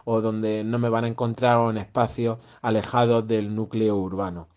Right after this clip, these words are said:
Eh, desde Policía Local de Mula y desde la Guardia Civil se está haciendo un control y una vigilancia muy exhaustiva en estos últimos, en estos últimos días, bueno, en estas últimas semanas. Prueba de ello es que la semana pasada,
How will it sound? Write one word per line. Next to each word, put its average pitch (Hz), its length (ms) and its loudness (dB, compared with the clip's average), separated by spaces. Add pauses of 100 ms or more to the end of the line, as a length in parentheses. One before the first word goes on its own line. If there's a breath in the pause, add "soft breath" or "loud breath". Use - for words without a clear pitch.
(480 soft breath)
Eh, 127 260 6
desde 120 840 4
Policía 123 420 2
Local 135 300 4
de 123 80 2
Mula 135 320 2
y 123 60 2
desde 120 200 -2
la 117 100 0
Guardia 131 340 4
Civil 135 360 -2
se - 100 -6
está 123 160 2
haciendo 127 540 -2 (300 loud breath)
un 143 240 -4
control 135 800 4 (260 loud breath)
y 131 60 0
una 135 140 2
vigilancia 127 520 0
muy 147 240 0
exhaustiva 127 720 0
en 113 140 -2
estos 113 400 -2
últimos, 117 600 -4 (300 soft breath)
en 127 60 -6
estos 123 340 -4
últimos 117 380 -4
días, 123 260 2
bueno, 131 240 -2
en 107 60 -6
estas 127 260 2
últimas 120 320 -2
semanas. 117 440 -2 (260)
Prueba 139 300 6
de 135 80 4
ello 147 180 6
es 147 60 0
que 131 160 -2
la 110 120 0
semana 120 360 -2
pasada, 127 480 -2